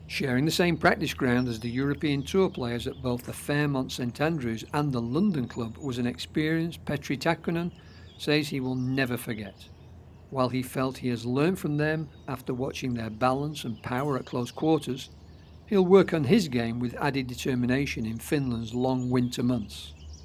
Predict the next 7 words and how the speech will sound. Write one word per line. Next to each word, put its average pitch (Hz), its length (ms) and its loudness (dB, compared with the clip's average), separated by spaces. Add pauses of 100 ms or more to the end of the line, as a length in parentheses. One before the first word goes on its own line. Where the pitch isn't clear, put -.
(720)
Meanwhile, 156 560 4 (600)
Petri 175 320 2
relishes 151 640 4
the 117 100 -6
sense 143 400 -2
of - 220 -10
community 143 680 0